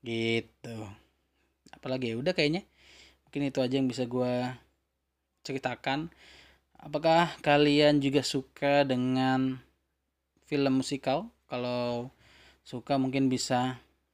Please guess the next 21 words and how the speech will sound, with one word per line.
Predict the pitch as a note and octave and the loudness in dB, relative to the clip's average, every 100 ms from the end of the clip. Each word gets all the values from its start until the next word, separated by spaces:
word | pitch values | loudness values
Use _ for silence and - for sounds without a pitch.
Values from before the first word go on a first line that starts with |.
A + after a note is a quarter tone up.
| - | -12
komen | B2 B2+ C3 B2+ | -8 -4 -4 -4
di | A#2+ A#2+ A#2+ A#2+ - _ _ _ _ _ _ _ _ - | -4 -4 -4 -8 -10 _ _ _ _ _ _ _ _ -16
postingan | B2+ - B2 B2+ C3+ C3+ C3+ | -14 -8 -4 0 2 0 0
pod-, | C3 B2+ C3+ | -2 -4 -10
at | C3+ | -12
podcast | - B2 C3+ - | -10 -10 -10 -6
C | B2+ | -6
J | B2+ B2+ C#3 | -4 -2 -2
N. | E3 - _ _ | -4 -8 _ _
Atau | C3 A#2 C3+ | -16 -6 -2
kalau | C3+ C3 | 0 0
misalkan | C3 B2+ C3 C3 | 0 0 -4 -4
kalian | B2+ B2+ B2 | -4 -4 -2
tidak | C3 B2+ | -2 -4
suka, | C#3 C3 D#3+ | -6 -4 -2
mungkin | D3+ D#3+ F#3+ | -2 -4 -6
bisa | F3 - | -4 -4
cerita | D3+ F3 F3+ B2+ - D3+ | -4 -6 -6 -6 -6 -6
apa | E3+ | -4
sih | - F3+ | -2 0
yang | E3+ E3 | 0 -2